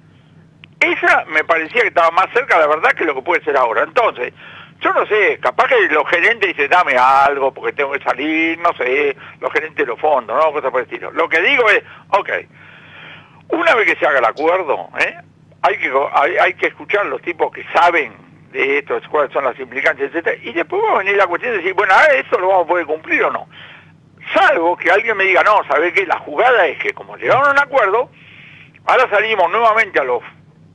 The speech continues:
eh, a los mercados internacionales y ahora nos van a prestar". La verdad, no lo creo. Ahora, si parte de la negociación esto está atado, ponele que alguien diga con los fondos, "Macho,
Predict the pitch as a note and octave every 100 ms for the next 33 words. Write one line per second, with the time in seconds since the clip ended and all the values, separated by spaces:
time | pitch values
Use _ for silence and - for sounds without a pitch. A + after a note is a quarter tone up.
0 | _ - B2 - C3+ A#2+ A#2+ C#3+ G#3 G3+
1 | A3 G3+ G#3 A3+ A#3 B3+ A#3+ A#3 C4+ -
2 | - - D#3 E3+ F3+ G3+ E3+ E3+ D#3+ -
3 | A2+ - - - C3+ B2+ C#3 G#3 C4 E3+
4 | D3 B2 F2 - - - F#3+ G#3 C3+ -
5 | _ - - - - - - - C3 A3
6 | C#4+ D#4 C4 G#3 F#3 - G#3 F3 E3 D#3+
7 | - E3 - E3+ F3 E3+ B2+ G#2 - _
8 | - D#3 F#3 C#4 A#3 E3 G3 G3+ F3+ D#3
9 | G#3 D#3+ A2+ - _ _ - C#3+ D3 D3
10 | G#3 F3 A2+ G2 - - D#3 - F#3+ A2+